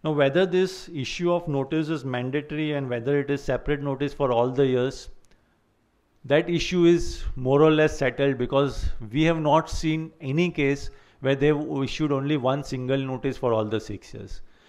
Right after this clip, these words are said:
Now, because this is not a block period assessment, this is assessment for each year separately, so they have to issue notice also for each year separately. And that is what the practical experience also goes with,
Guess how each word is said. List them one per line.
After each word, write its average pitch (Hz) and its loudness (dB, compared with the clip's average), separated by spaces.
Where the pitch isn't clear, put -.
Now, 131 -4
because 147 4
this 165 -2
is 170 0
not 139 2
a 175 0
block 123 4
period 151 4
assessment, 107 -4
this 107 -12
is 139 -4
assessment 151 -2
for 151 2
each 156 -8
year 139 0
separately, 117 0
so 147 -4
they 156 0
have 180 -2
to 170 -2
issue 143 -4
notice 143 -4
also 139 0
for 147 -2
each 139 -8
year 135 -2
separately. 104 -4
And 131 -6
that 135 2
is 165 -2
what 160 2
the 139 0
practical 143 -2
experience 135 -4
also 123 -2
goes 117 -4
with, 117 -6